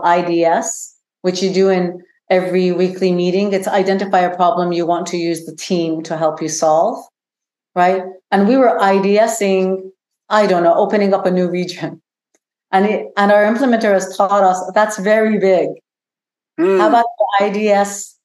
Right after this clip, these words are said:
Speaker 1: a smaller section? Which region? Selecting a region.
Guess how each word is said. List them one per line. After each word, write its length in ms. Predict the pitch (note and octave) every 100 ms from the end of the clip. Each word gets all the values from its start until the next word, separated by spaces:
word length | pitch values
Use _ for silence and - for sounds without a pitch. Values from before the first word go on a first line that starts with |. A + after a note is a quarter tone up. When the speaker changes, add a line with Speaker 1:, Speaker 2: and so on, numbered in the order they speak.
| -
Speaker 1:
a 100 | F#3+
smaller 580 | G3 G#3 G#3 G#3+ G#3+ G3+
section? 360 | G3 F#3 F#3
Which 300 | F#3+ C#4 -
region? 580 | G#3+ F#3+ F3 D3 D3 D#3 _ _ _ _ -
Selecting 680 | A#3 A3+ B3 - G4 B3
a 100 | G3
region. 600 | E3+ F3 D3+ D3 - A3